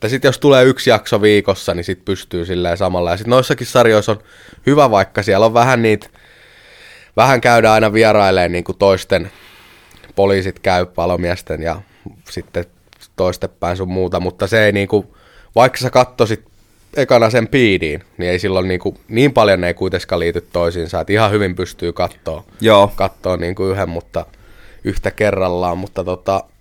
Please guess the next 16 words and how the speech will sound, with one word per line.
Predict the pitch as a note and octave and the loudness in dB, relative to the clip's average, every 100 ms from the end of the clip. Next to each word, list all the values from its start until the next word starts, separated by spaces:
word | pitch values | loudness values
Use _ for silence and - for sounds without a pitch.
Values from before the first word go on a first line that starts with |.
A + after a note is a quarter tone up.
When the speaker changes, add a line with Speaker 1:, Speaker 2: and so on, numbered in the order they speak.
| _ _ _ | _ _ _
Speaker 1:
on | - C#3+ F3 D#3 D3+ | -6 -4 -6 -12 -20
hauskaa. | - F3+ A2 - D3+ C#3 A#2 | -8 -4 -4 -4 -2 -2 0
Ja | B2+ | 0
siis | C#3+ B2+ | 0 -2
just | C#3+ A#2+ - | -2 -2 -4
tämmöisen | A2 D3+ D3+ | -4 -2 -4
syksyn, | D3 D3 - C#3 - _ _ _ | -4 -6 -2 -4 -4 _ _ _
syksylle | D3 C#3 A#2 A#2 | -2 -2 0 -2
pitäisi | - D3 C3+ C3 | 0 0 2 4
aina | A#2 G#2 F#2+ | 4 4 2
olla | F2+ | 0
niinku | E2+ E2+ E2+ E2+ - _ _ | -2 -6 -6 -10 -12 _ _
oikeasti | F2 E2+ E2+ F2+ - | -8 -6 -10 -12 -8
paljon | F#2+ E2+ E2 | -4 -4 -6
katsottavaa, | F2 D#2+ - D#2 D2+ D2+ | -8 -8 -12 -12 -10 -10
koska | - F2 - - | -12 -14 -14 -16